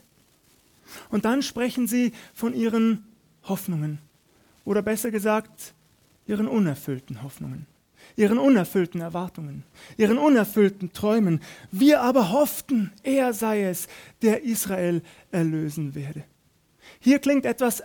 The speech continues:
an von der Messias-Erwartung der damaligen Zeit. Die Juden damals erwarteten einen politischen Anführer, man könnte fast sagen, einen Heerführer, der sie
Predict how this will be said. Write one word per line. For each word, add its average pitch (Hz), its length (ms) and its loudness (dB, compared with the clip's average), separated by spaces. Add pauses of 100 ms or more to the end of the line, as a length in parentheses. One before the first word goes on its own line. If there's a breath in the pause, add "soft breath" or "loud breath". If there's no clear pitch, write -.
(100)
an 262 320 0
von 220 160 -4
der 220 80 0
Messias-Erwartung 220 1300 -2
der 202 100 0
damaligen 196 640 -4
Zeit. - 400 -10 (560 loud breath)
Die 202 100 0
Juden 269 320 2
damals 240 460 2
erwarteten 240 840 -2 (280 loud breath)
einen 214 240 0
politischen 220 640 0
Anführer, 233 540 0
man 185 160 -2
könnte 240 260 -4
fast 202 240 -6
sagen, 240 300 -2
einen 175 200 -4
Heerführer, 240 840 -2 (340 loud breath)
der 240 240 4
sie 226 280 0